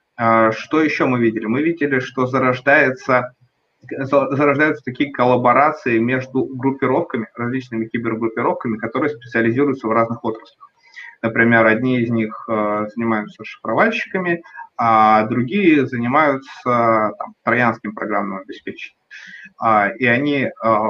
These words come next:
проводят совместные атаки на предприятия, используя сильные стороны каждой из этих группировок.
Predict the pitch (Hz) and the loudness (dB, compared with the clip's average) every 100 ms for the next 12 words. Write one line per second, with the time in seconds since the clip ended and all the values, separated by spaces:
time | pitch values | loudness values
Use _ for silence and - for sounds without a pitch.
0 | 107 - 127 127 113 - - 120 135 135 | -4 -2 0 2 0 -4 -2 -2 0 -2
1 | 113 - 101 98 _ _ - 113 113 110 | -2 -6 -12 -12 _ _ -12 -4 -2 -2
2 | - - - 110 104 101 110 107 - 143 | -8 -14 -6 -2 0 -2 -4 -2 0 2
3 | 220 220 170 143 - - 131 - 160 143 | 0 2 4 4 2 -6 -12 -2 0 0
4 | - 117 110 110 - 131 110 107 143 160 | -2 -2 0 -2 -2 -2 -2 -4 -4 -2
5 | 117 107 131 127 113 117 117 110 110 107 | -2 -2 -2 -2 -2 -4 -4 -2 -2 -4
6 | 104 85 | -6 -8